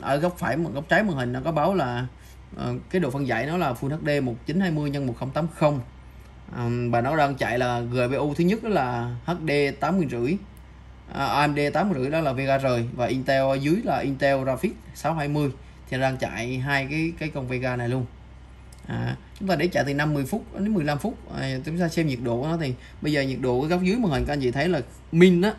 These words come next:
là không độ C mà max là bốn mươi bốn độ C. Thì đối với cái máy này nó có Vega rời và nó chạy như thế là tương đối ổn. À, nhiệt độ tương đối là ổn, bốn mươi bốn độ. Bốn mươi bốn độ đến khoảng bảy mươi độ trở lại là cái nhiệt độ tương đối ok.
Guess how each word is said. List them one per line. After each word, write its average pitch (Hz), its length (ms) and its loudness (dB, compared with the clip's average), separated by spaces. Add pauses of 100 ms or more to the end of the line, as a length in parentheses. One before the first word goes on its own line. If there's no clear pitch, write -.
là 120 140 -4
không 143 240 2
độ 123 100 0
C 123 120 -2 (160)
mà 131 40 -2
max 135 260 0
là 196 80 0
bốn 143 180 -2
mươi 156 80 4
bốn 214 80 4
độ 139 100 0
C. - 80 -8 (580)
Thì 139 60 -4
đối 143 120 6
với 202 120 2
cái 202 80 2
máy 185 200 4
này 135 240 2
nó 135 100 0
có 170 120 0
Vega 156 260 4
rời 127 340 4
và 123 80 -2
nó 127 80 -2
chạy 117 260 -2
như 131 120 -4
thế 151 160 -2
là 139 160 2
tương 123 160 -4
đối 139 100 0
ổn. 123 280 -4 (760)
À, 123 80 0
nhiệt 117 180 2
độ 117 160 0
tương 135 120 -2
đối 147 140 2
là 160 80 0
ổn, 135 140 -2
bốn 156 120 0
mươi 160 100 2
bốn 196 80 2
độ. 120 240 -2 (360)
Bốn 190 100 -2
mươi 185 60 0
bốn 220 200 2
độ 127 160 2
đến 180 200 0
khoảng 165 320 0
bảy - 120 2
mươi 185 140 6
độ 127 140 2
trở 160 120 0
lại 120 240 0
là 123 80 -2
cái 131 80 -6
nhiệt 127 160 -4
độ 120 200 -4
tương 151 200 -4
đối 160 80 0
ok. 160 420 0